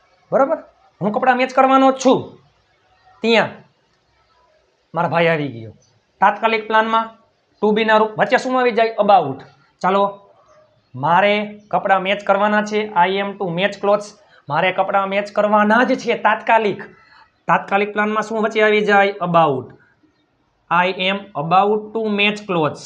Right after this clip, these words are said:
મારે કપડાં મેચ કરવાના હતા, આ પ્લાન છે, I was to match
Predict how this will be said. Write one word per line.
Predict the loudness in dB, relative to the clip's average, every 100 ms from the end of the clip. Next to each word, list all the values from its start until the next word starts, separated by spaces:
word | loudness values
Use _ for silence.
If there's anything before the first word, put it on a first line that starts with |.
| -20 _ _ _ _ _ _ _ _ _ _ _ _ _ _
મારે | -4 0 0
કપડાં | 0 -2 -2 -2
મેચ | -2 -2
કરવાના | 0 0 2 0
હતા, | 2 2
આ | 2 0
પ્લાન | 2 0 0
છે, | -6 -4
I | 0 0
was | 2 0 -2 -6
to | -2
match | -2